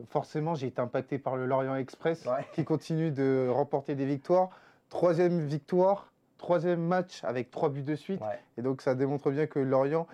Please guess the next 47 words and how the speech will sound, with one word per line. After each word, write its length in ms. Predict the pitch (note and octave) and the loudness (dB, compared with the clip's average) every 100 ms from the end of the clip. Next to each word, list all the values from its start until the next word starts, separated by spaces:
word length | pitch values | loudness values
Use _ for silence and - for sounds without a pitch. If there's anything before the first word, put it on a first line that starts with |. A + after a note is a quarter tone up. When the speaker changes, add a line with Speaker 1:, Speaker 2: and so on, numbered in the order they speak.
| - | -12
Speaker 1:
est 80 | A#2+ | -12
plus 180 | - C#3 | -10 -6
qu'un 140 | D3+ | -6
tube 180 | C3+ C3+ | -4 -6
de 120 | B2+ | -4
l'été 280 | B2+ C3 C3+ | -4 -4 -6
pour 220 | C3 A#2+ | -4 -4
moi, 240 | C3 D3 - | 0 -2 -2
à 60 | A#2 | -4
savoir 340 | - A#2+ C3+ | -4 -2 -2
qu'on 360 | B2 A2 - B2+ | -4 -12 -10 -8
est 60 | B2 | -6
quand 140 | C#3 | -4
même 180 | C3+ C3+ | -4 -6
au 60 | |
mois 160 | C3 C3 | -4 -6
de 120 | B2+ | -6
septembre 420 | B2+ C3+ - E3+ F3+ - _ B2 | -6 -6 -2 -4 -4 -12 _ -2
et 60 | |
Lorient 340 | A#2+ B2 D3 D3+ | 2 2 2 -2
continue 480 | C#3+ - C#3 D#3 - _ | -8 -6 -6 -6 -8 _
sur 200 | - A2+ | -16 -8
sa 140 | A#2+ | -6
lancée. 320 | A2+ C#3+ D3 - | -6 -8 -10 -14
Speaker 2:
On 120 | - B2+ | -8 -6
a 60 | |
presque 220 | B2+ D#3 | -6 -8
l'impression 340 | C#3+ A#2+ A#2 D3 | -10 -12 -12 -12
de 60 | |
retrouver 400 | A#2+ A2 - A#2+ | -12 -12 -14 -12
le, 240 | B2 A2 A2 | -10 -10 -10
le 100 | A2 | -8
Lorient 280 | A#2 A#2 B2 | -2 -2 -4
de 60 | |
Christo-, 360 | - B2 - B2+ | -14 -20 -14 -12
de 220 | B2+ A#2 | -10 -10
Christian 360 | A2+ B2+ - C3 | -12 -14 -12 -10
Gourcuff, 420 | - - E3 D#3 | -10 -14 -16 -10
euh, 200 | E3 D3+ | -6 -4
celui 240 | D3 A#2 B2 | -6 -10 -14
qui, 380 | - A#2+ A2+ G#2+ | -12 -10 -10 -12
qui 140 | - | -8
embêtait 320 | B2 C3 C#3 D#3 | -6 -6 -6 -6
un 100 | C3+ | -8
peu 140 | C#3+ | -12
toutes 180 | - C3+ | -16 -12
les 400 | C3 A#2+ A#2 | -10 -8 -10